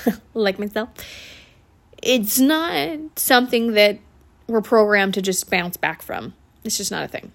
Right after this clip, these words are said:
So, yes, I was dealing with trying to neutralize my nervous system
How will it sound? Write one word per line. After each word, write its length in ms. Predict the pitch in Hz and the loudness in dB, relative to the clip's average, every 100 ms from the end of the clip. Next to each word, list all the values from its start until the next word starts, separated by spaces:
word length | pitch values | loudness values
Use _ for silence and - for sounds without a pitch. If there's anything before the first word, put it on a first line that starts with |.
| - | -6
So, 420 | - 294 196 - _ | 2 4 2 -2 _
yes, 400 | - 220 - - | 0 0 0 -2
I 80 | - | 0
was 100 | 202 | 0
dealing 260 | 202 202 202 | 2 0 0
with 240 | 196 196 | 0 0
trying 220 | - 196 | -2 -2
to 80 | 185 | 0
neutralize 440 | 185 180 185 180 180 | -2 -2 -4 -4 -4
my 100 | 180 | -8
nervous 260 | 180 185 | -8 -8
system 400 | 202 - - 190 | -8 -8 -8 -10